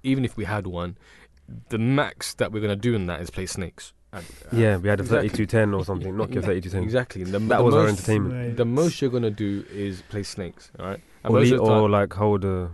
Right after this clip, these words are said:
Speaker 2: make a voicemail.
Speaker 1: <laughs>
Speaker 2: Do you remember that?
Speaker 1: <laughs> Yeah,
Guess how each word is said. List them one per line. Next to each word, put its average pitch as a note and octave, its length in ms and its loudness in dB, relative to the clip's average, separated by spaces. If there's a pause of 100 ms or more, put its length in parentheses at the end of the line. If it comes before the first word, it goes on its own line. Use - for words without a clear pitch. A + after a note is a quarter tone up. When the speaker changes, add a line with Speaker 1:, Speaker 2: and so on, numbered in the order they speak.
Speaker 2:
make G2+ 200 0
a F#2+ 40 -2
voicemail. F#2 520 0 (320)
Speaker 1:
<laughs> - 300 -12
Speaker 2:
Do - 80 2 (720)
you A2+ 120 2
remember B2 160 4
that? - 1700 2
Speaker 1:
<laughs> - 300 -18
Yeah, C#3 220 0